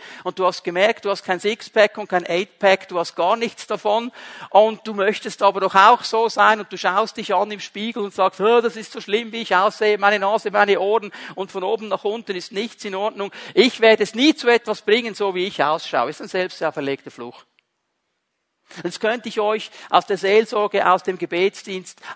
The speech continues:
eines um das andere Zeugnis aufzeigen, wo Leute sich selber Flüche auferlegt haben und frei wurden, als sie das gebrochen haben und zum Segen zurückgekommen sind. Also hier ist eine Realität, wenn sie Wirksamkeit entwickeln darf, weil du sie glaubst.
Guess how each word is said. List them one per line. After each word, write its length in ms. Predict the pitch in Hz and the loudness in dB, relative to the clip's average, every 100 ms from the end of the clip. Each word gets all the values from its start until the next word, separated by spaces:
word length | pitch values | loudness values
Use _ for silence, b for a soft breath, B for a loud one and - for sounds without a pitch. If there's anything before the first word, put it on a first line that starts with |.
| - | 0
eines 420 | 165 196 214 202 | 4 4 2 -6
um 80 | 180 | -10
das 140 | 170 | -6
andere 500 | 170 175 202 190 185 | -2 0 -2 -4 -6
Zeugnis 560 | - 170 190 190 190 - | -4 -2 -2 -4 -10 -2
aufzeigen, 560 | 160 175 - 175 170 | 0 0 0 0 -2
wo 60 | 151 | -6
Leute 360 | 156 175 196 | -2 -4 -4
sich 180 | 175 185 | -10 -10
selber 320 | - 160 185 | 0 0 0
Flüche 460 | 165 196 220 - 196 | -8 -10 -8 -2 2
auferlegt 640 | 185 190 180 165 180 - | 2 0 -2 -2 -2 -4
haben 240 | 175 165 170 | -4 -4 -6
und 100 | 139 | -12
frei 420 | - 147 175 196 | -2 2 2 0
wurden, 300 | 190 185 175 | -4 -6 -4
als 160 | 147 | -4
sie 80 | - | -4
das 260 | 147 160 - | -8 -8 -8
gebrochen 460 | 147 135 151 165 | -12 -10 -10 -10
haben 220 | 147 139 143 | -8 -8 -8
und 120 | 123 | -16
zum 120 | 147 | -12
Segen 340 | 143 185 214 | 2 2 2
zurückgekommen 760 | 180 170 160 - - 156 143 139 | -4 -14 -14 -14 -18 -16 -16 -16
sind. 240 | - - - B B B | -20 -20 -20 B B B
Also 180 | 190 202 | 2 2
hier 180 | 226 277 | 0 0
ist 140 | - | 0
eine 140 | 233 | 6
Realität, 760 | 214 208 196 196 208 220 247 233 | 8 8 4 2 6 8 8 4
wenn 200 | 208 196 | 0 0
sie 320 | - 214 185 _ | -12 -10 -10 _
Wirksamkeit 1400 | 143 208 233 _ _ - 202 190 190 - 180 180 180 - | -6 -2 -2 _ _ -4 0 0 -2 -4 2 2 0 -6
entwickeln 540 | 165 180 185 185 190 | -6 0 -2 -2 -6
darf, 280 | 165 170 - | 0 0 0
weil 320 | 147 147 165 175 | -2 0 0 -2
du 160 | 180 | -6
sie 200 | 175 165 | -12 -4
glaubst. 720 | 185 220 240 - - - - | 4 6 6 2 -8 -8 -12